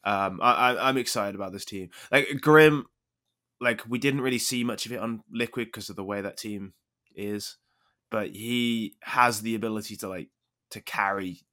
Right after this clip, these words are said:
carry games. Um, he, he's a, an exceptional player. Um, Junior, I rate, he's a little inconsistent, and he will sometimes miss shots he should hit, but he'll also,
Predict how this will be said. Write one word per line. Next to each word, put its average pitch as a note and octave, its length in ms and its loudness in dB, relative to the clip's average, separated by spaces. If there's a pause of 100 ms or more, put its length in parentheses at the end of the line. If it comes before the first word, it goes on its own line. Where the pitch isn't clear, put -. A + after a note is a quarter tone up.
(260)
carry A2+ 480 2
games. G2 540 -8 (480)
Um, F2+ 380 -8
he, G#2+ 180 -4
he's G#2 340 -4
a, G#2 160 -4
an G2+ 200 -6
exceptional G2+ 500 -6
player. F#2 400 -10 (500)
Um, G2+ 460 2 (400)
Junior, E3+ 640 6 (680)
I C#3 180 8
rate, C3+ 500 6 (220)
he's - 120 -14
a G#2 40 -10
little C3 420 0
inconsistent, A#2 800 -4 (240)
and A2 100 -6
he G#2+ 120 -2
will A2+ 280 2
sometimes B2 460 -2
miss A2+ 160 0
shots - 300 -2
he G#2+ 80 -10
should G#2 200 -6
hit, B2+ 280 -2 (240)
but A2+ 80 0
he'll A2+ 120 -2
also, B2 640 2